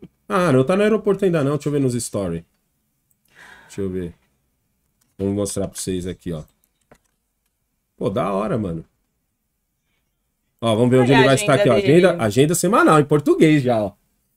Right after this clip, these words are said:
Speaker 1: Cadê que botou em inglês, ó? Ah,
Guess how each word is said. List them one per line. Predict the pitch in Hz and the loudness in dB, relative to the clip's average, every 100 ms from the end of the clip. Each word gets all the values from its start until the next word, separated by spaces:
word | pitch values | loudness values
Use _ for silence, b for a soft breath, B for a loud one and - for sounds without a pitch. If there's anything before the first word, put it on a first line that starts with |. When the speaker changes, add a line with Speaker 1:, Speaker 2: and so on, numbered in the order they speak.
| _ | _
Speaker 1:
Cadê | 110 165 | 0 2
que | 135 | 2
botou | 127 131 127 | 2 2 4
em | 123 117 | 2 2
inglês, | 104 98 90 | 0 -2 -4
ó? | 82 _ _ _ _ _ - | -12 _ _ _ _ _ -4
Ah, | 143 165 170 175 175 175 175 | 2 6 6 6 6 4 2